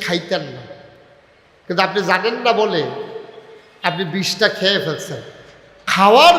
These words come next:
পরে আপনি বুঝছেন যে বিষ খাইছেন, এখন বিষের বোতলও ধইরা আপনি মাপ চাইতে আছেন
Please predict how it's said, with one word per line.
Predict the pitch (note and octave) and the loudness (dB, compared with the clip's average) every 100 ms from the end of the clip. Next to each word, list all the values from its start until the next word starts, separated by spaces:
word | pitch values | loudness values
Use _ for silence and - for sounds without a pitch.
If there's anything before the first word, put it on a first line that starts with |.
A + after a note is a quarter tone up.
| - | 4
পরে | C#4+ A#3 E3+ - - - - - - - - - - | 4 4 2 -2 -8 -10 -14 -16 -20 -20 -20 -20 -4
আপনি | G3+ F#3 A3 | -2 2 2
বুঝছেন | F3 G#3 F3 E3 A#3 A3+ | 4 2 2 4 2 4
যে | A3+ | 4
বিষ | A3 G3 F#3 - | 2 0 -2 -4
খাইছেন, | F#3+ F#3+ - C3 - - - - - _ _ - | -2 -4 -4 -8 -10 -16 -20 -20 -20 _ _ -2
এখন | F#3 G#3 | 2 2
বিষের | E3+ F#3+ - G#3 | 0 -6 -2 -2
বোতলও | F3+ F3+ E3+ A3+ G#3+ | -2 -6 -2 -2 -2
ধইরা | F#3+ F3+ G#3 G3 - - - - | -2 0 2 2 0 -8 -10 -10
আপনি | E3 F3+ | -8 -6
মাপ | D#3+ E3+ F3 - | -2 -2 -2 -8
চাইতে | G3+ - D#3+ | -8 -8 -10
আছেন | C3 - - | -10 -12 -16